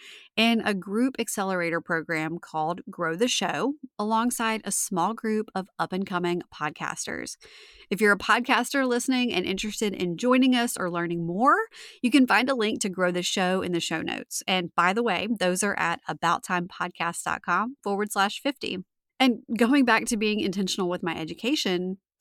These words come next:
this Grow the Show program is my primary educational focus right now. And by going all in, I'm saying no to other things, but I'm seeing the benefit of being committed and focused. And <laughs> some people might think it's crazy for me to admit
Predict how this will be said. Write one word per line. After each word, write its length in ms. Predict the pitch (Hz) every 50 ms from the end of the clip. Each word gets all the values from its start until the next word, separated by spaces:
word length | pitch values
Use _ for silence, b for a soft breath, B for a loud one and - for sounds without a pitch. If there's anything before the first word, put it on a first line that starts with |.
| _ _ -
this 480 | 175 165 185 226 285 - - - - - 208
Grow 240 | - 180 180 185 185
the 100 | 202 196
Show 400 | - - 160 160 170 190 208 -
program 520 | - - 160 165 165 185 202 226 269 320 370 381 B B B B B B B B _ -
is 220 | 233 254 269 233
my 240 | 226 208 220 233 226
primary 640 | - - - 220 208 208 208 196 196 185 190 185 -
educational 600 | - 170 156 180 165 - 165 160 - - 175 165
focus 360 | - 175 170 165 170 175 -
right 160 | 170 - - -
now. 320 | - - - - - - 190 - _ _ _ _ -
And 220 | 202 208 202 170
by 160 | - 175 180
going 380 | 180 170 185 202 214 226 233 196
all 240 | - 185 196 196 190
in, 280 | 175 175 208 254 285 339 B B B B B B B B B -
I'm 140 | 208 220
saying 380 | 208 - - 254 262 254 247 220
no 180 | 208 202 220 233
to 120 | 220 147
other 200 | 175 190 233 226
things, 560 | 190 - - - - - - - - - - - _
but 200 | - 208 202 190 - _ -
I'm 180 | 190 202 202 180
seeing 300 | - - 233 226 226 208
the 120 | 180 151 - -
benefit 600 | 220 285 294 320 247 - - 143 139 180 214 - _ _
of 160 | - 185 175 170
being 280 | 208 196 190 196 185
committed 600 | - - - 180 180 180 180 175 185 180 180 - -
and 180 | - 170 165 -
focused. 580 | - 285 311 254 - - - - - - - - _ _
And 220 | - 254 240 233
<laughs> 0 |
some 340 | - - - - 233 302 294
people 320 | 359 - 320 277 294 294 285
might 260 | 240 202 185 220 240
think 180 | 254 240 220
it's 120 | 208 - -
crazy 500 | - - 190 180 190 208 214 254 254 262
for 160 | 262 - 220
me 160 | 208 196 202 196
to 160 | 208 196 190
admit 460 | 190 170 165 160 160 170 226 262 -